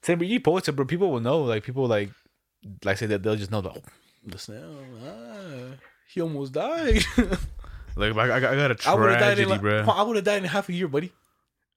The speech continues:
Speaker 1: Half
Speaker 2: I
Speaker 1: a
Speaker 2: would've
Speaker 1: year.
Speaker 2: even lived it to be immortal, dog. I would've lived half a year.
Speaker 1: You step on him. Ah, shit. You die right away. You step and just <laughs>
Speaker 2: You
Speaker 1: fall
Speaker 2: both
Speaker 1: face
Speaker 2: die.
Speaker 1: first. <laughs>
Speaker 2: Look at that.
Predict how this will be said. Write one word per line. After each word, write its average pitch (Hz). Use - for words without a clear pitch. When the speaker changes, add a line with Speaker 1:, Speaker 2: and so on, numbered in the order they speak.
Speaker 1:
Half 123
Speaker 2:
I 196
Speaker 1:
a -
Speaker 2:
would've 226
Speaker 1:
year. 220
Speaker 2:
even 208
lived 196
it 175
to 202
be 196
immortal, 185
dog. 170
I 170
would've 214
lived 208
half 190
a 180
year. 165
Speaker 1:
You 120
step 127
on 139
him. 151
Ah, 190
shit. -
You 165
die 135
right 135
away. 127
You 156
step 151
and 131
just 117
<laughs> -
Speaker 2:
You 175
Speaker 1:
fall 165
Speaker 2:
both -
Speaker 1:
face 131
Speaker 2:
die. -
Speaker 1:
first. 165
<laughs> -
Speaker 2:
Look 247
at 185
that. 131